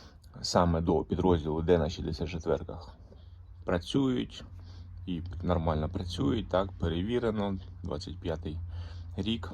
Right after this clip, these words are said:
козаки катають і умогилюють московитів в промислових масштабах. Е, будь ласка, пишіть мені в приват.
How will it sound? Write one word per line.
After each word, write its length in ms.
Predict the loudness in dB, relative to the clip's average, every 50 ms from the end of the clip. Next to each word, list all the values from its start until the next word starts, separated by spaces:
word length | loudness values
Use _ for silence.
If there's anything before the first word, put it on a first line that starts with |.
| -12 -10
козаки 540 | -2 -2 -2 0 0 -4 -2 -2 -2 -2 -2 -4 -6 -14 -16 -16 -16 -16 -8 -4
катають 540 | -4 -2 4 6 6 8 6 6 2 0
і 40 | 0
умогилюють 600 | 2 4 4 4 4 4 2 2 0 -2 -2 -2
московитів 600 | -2 -2 -2 -2 -2 -2 0 0 0 0 -2 -4 -4 -6 -14 -16 -16 -16 -16 -16 -16 -18 -18
в 80 | -18 -12
промислових 720 | -2 0 2 2 2 2 0 -2 -2 0 0 -2 -2 -4
масштабах. 540 | -4 -4 -2 2 2 2 2 2 -2 -4 -6 -12 -12 -16 -18 -20 -20 -20 -20 -20 -20 -20 -20 -8 -4 -2
Е, 180 | 0 0 0 0
будь 160 | 0 0 2
ласка, 280 | 2 2 2 0 -6
пишіть 320 | -8 -6 -6 -6 -4 -2 -2
мені 180 | 0 0 0
в 60 | -2 -4
приват. 460 | 0 2 8 10 10 10 10 6